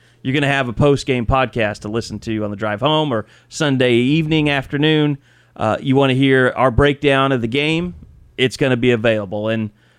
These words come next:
that's gonna be thanks to, uh, Eskridge Lexus, uh, up in, uh, Oklahoma City.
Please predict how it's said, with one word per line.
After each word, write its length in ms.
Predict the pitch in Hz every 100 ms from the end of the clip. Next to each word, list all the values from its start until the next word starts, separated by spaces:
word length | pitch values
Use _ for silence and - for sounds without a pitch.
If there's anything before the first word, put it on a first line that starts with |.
| _
that's 220 | - 123 -
gonna 160 | 143
be 160 | 131 123
thanks 380 | - 131 113 -
to, 260 | 135 123
uh, 80 | 113
Eskridge 400 | 127 - 135 107
Lexus, 640 | 123 120 - 104 101 - -
uh, 40 |
up 440 | 104 101 - 107
in, 220 | 107 107 104
uh, 220 | 101 104 _ _
Oklahoma 380 | 120 113 117 104
City. 340 | - 117 -